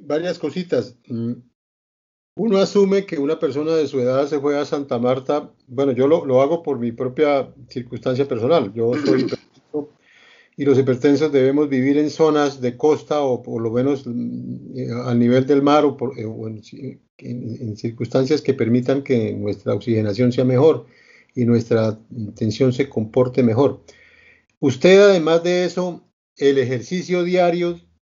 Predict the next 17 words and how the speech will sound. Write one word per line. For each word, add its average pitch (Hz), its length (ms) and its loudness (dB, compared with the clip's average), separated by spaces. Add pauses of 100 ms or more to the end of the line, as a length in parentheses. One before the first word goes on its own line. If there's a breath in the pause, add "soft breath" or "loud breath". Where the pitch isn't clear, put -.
(100)
que 120 360 -8
significa 120 800 -4
recoger 123 420 -4
la 156 100 -2
basura, 147 440 -2
porque 113 340 -8
vuelvo 120 240 -6
y 135 40 -6
le 131 80 0
repito, 123 360 -6
yo 127 140 2
lo 131 140 2
vi 135 260 -2
en 104 200 -6
dos 117 200 2
ocasiones 131 560 0
haciéndolo, 123 640 -2